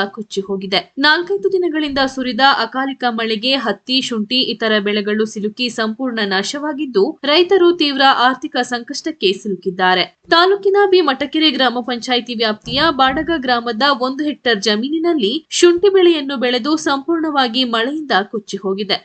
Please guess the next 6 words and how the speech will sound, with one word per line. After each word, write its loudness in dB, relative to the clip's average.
ಗ್ರಾಮೀಣ 4
ಭಾಗದಲ್ಲಿ 2
ಎಡಬಿಡದೆ 0
ಮಳೆ -2
ಸುರಿದಿತ್ತು. -4
ಪರಿಣಾಮವಾಗಿ 2